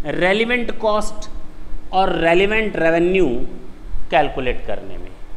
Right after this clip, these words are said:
relevant cost and relevant revenue calculate करने में सारी problem इसी में है।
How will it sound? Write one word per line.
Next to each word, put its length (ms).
relevant 540
cost 280
and 180
relevant 460
revenue 460
calculate 520
करने 300
में 160
सारी 260
problem 420
इसी 220
में 100
है। 300